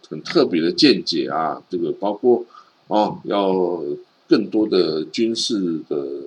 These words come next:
的预算，然后呢，他要改变让所有人啊，退休的时间要更久，然后呢，还要改善这个农业哦，他要让，而且要让这个国外的农产品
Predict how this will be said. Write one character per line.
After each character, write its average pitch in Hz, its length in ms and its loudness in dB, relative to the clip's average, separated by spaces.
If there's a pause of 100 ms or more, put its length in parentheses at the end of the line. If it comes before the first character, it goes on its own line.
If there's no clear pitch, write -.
(720)
的 - 80 -8 (560)
预 269 140 0
算， 160 320 2 (420)
然 92 180 -2
后 120 180 2
呢， 101 160 0
他 104 120 -4
要 113 140 0
改 78 280 -2
变 120 260 2
让 107 340 0
所 113 440 2
有 90 60 -2
人 80 200 -2
啊， 78 140 -8 (400)
退 151 200 4
休 110 320 2
的 107 120 0
时 92 200 -4
间 104 300 -4
要 98 160 -2
更 95 560 2
久， 76 580 2 (380)
然 90 220 -6
后 127 240 2
呢， 95 240 0
还 104 100 -2
要 104 100 0
改 76 320 -4
善 107 360 -2
这 95 100 -6
个 82 340 -4 (320)
农 95 320 -2
业 160 300 6 (160)
哦， 67 400 -8 (100)
他 101 140 -8
要 98 160 -2
让， 98 240 -4 (100)
而 92 120 -6
且 90 180 -2
要 98 160 0
让 95 240 -2
这 95 80 -4
个 87 240 -2 (140)
国 95 140 4
外 131 120 4
的 113 120 -2
农 98 200 -2
产 117 220 -4
品 - 260 -8